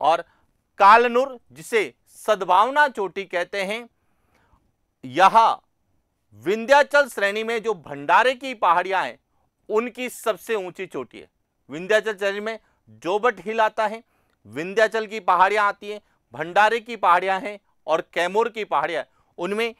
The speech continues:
भंडारे की पहाड़ियों की सर्वोच्च ऊंची चोटी या विंध्याचल श्रेणी की सर्वोच्च ऊंची चोटी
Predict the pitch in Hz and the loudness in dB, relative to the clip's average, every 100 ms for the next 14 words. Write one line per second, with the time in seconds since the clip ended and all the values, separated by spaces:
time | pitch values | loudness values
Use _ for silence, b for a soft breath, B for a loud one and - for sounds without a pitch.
0 | _ _ 98 113 160 180 220 269 277 277 | _ _ -16 -8 -4 4 6 6 2 -6
1 | 240 196 180 190 208 220 220 - 190 185 | -2 2 2 2 -2 -8 -14 -6 -2 -2
2 | 214 214 180 180 175 165 160 208 - _ | -2 -6 -10 -14 -12 -12 -8 -10 -12 _
3 | _ 143 165 131 175 214 247 247 240 214 | _ 0 0 0 -10 -2 -2 0 -4 -6
4 | 175 170 190 196 190 - 175 190 208 190 | -6 -6 -8 -12 -16 -6 -4 -2 -6 -8
5 | 151 160 160 165 | -16 -12 -12 -10